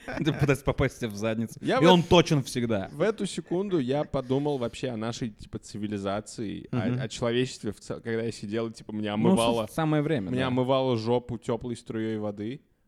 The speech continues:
Speaker 2: А, я думал о том, что западная цивилизация проиграла.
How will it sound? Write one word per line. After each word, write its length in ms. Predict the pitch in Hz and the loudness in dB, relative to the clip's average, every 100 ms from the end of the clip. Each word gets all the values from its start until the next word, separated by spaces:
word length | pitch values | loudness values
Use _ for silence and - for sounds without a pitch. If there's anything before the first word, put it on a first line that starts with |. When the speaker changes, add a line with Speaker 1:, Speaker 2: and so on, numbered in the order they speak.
| 196 | -16
Speaker 2:
А, 760 | - 110 104 104 101 101 98 67 - - - - | -8 -4 -2 0 -2 -2 -4 -8 -16 -20 -20 -20
я 280 | 113 123 131 | -8 -4 -2
думал 540 | 110 127 143 131 101 - | 0 -2 0 -2 -4 -8
о 80 | 113 | -8
том, 260 | 123 127 | -6 -6
что 260 | 117 120 101 | -6 -4 -4
западная 460 | 107 127 120 117 104 | -4 -4 -6 -8 -8
цивилизация 580 | 113 104 110 107 104 | -10 -8 -8 -8 -12
проиграла. 600 | - 101 98 98 92 87 | -12 -12 -8 -8 -8 -12